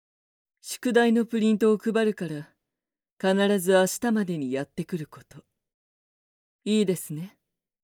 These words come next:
今回も忘れてきた人には、その三倍の量をやってもらいます。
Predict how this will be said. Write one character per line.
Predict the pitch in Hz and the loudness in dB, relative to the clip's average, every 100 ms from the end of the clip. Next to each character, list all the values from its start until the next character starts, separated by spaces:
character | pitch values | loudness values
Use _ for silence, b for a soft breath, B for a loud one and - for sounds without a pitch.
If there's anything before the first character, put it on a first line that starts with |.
| _ _ _ _ _ _ _ _ - | _ _ _ _ _ _ _ _ -2
今 | 254 254 | 2 2
回 | 233 214 | 2 2
も | 196 175 175 | 2 2 0
忘 | - 214 | -2 -4
れ | 226 | -2
て | 233 | -2
き | - | -4
た | 202 | -8
人 | 160 - 190 | -8 -4 -4
に | 170 | -4
は、 | 143 120 - _ _ _ _ _ _ - | -6 -8 -14 _ _ _ _ _ _ -14
そ | - 180 | -2 0
の | 175 180 | 2 0
三 | - 196 214 | 0 0 2
倍 | 220 220 | 2 2
の | 208 | 2
量 | 196 196 175 | 2 2 2
を | |
や | 127 127 | 0 -6
っ | |
て | - 147 | -6 -8
も | 143 | -6
ら | 135 | -8
い | 127 | -12
ま | 123 | -18
す。 | - - | -20 -20